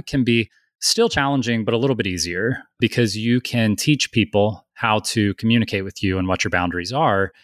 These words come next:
And that's much easier in the, in the social world, in the community world of Salesforce.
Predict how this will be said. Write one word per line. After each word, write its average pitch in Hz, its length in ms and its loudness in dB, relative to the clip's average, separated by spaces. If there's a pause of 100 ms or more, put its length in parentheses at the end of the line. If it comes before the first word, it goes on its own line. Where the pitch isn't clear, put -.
(220)
And 117 160 2
that's 123 220 0
much 123 200 0
easier 110 580 0
in 123 180 -2
the, 110 240 0 (120)
in 143 100 0
the 123 80 2
social 190 420 2
world, 98 260 0
in 107 60 2
the 107 80 0
community 147 400 0
world 92 320 0
of 92 60 -8
Salesforce. 98 680 2